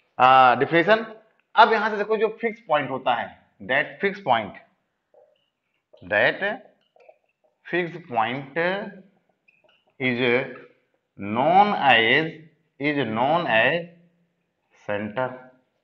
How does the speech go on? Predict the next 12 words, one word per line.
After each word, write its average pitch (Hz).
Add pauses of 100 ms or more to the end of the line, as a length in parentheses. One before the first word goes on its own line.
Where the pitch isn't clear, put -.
(480)
ये 127
जो 135
फिक्स 175
point 160
होता 135
है 175 (440)
इसको 127
हम 135
लोग 135
क्या 135
होता 127
है, 226